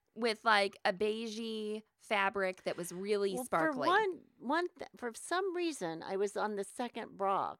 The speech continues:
Speaker 2: because the first bra was the wrong size or something. I can't remember.
Speaker 1: No.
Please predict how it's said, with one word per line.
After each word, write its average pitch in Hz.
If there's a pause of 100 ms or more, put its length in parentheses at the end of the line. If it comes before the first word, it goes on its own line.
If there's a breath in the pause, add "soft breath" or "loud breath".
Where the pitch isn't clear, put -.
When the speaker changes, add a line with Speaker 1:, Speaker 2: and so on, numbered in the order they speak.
Speaker 2:
because 180
the -
first 226
bra 196
was 208
the 147
wrong 151
size 285
or 311
something. 285
I 226
can't -
remember. 214
Speaker 1:
No. 240